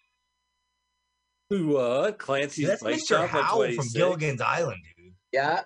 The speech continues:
Speaker 1: Yeah, you would figure he wouldn't care if someone shops elsewhere. He's got a million dollars. He's a millionaire.
Speaker 3: Goodness,
Speaker 1: Yeah.
Speaker 3: Lovey, what's going on here?
Speaker 2: And he, I remember now, he was Mister Magoo. All right, yeah.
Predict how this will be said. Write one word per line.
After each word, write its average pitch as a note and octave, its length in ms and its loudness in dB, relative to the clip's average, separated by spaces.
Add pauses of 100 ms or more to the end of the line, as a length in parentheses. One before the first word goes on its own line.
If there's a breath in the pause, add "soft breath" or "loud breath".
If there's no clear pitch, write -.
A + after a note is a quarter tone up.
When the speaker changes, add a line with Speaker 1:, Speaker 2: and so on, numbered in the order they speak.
(240)
Speaker 1:
Yeah, D#3 140 2
you D3 220 -2
would D3 100 -4
figure G3 260 -2
he C3 160 -6
wouldn't B2 300 -6
care A#2+ 260 0
if G2+ 80 -6
someone G2 380 -8
shops F2+ 400 -6
elsewhere. D#2 440 -6
He's F#2 460 -12
got A#2 200 -2
a F#2 40 -8
million F#2+ 360 -8
dollars. E2+ 560 -6
He's F2 80 -20
a F2+ 40 -14
millionaire. F2 640 -6 (2000)
Speaker 3:
Goodness, E4+ 500 2
Speaker 1:
Yeah. A#3+ 60 -4
Speaker 3:
Lovey, F#3+ 380 2
what's E4 340 0
going C4+ 420 0
on F4+ 320 -2
here? D#3+ 280 -4 (880)
Speaker 2:
And E3+ 120 0
he, G#3 120 -4 (200)
I F#3+ 100 -2
remember A#3 380 -4
now, A#3+ 240 -2
he F#3 80 -2
was A3 300 -4
Mister C3 320 -6
Magoo. E2 460 -10
All - 160 -6
right, E3 340 -6
yeah. F3+ 520 -8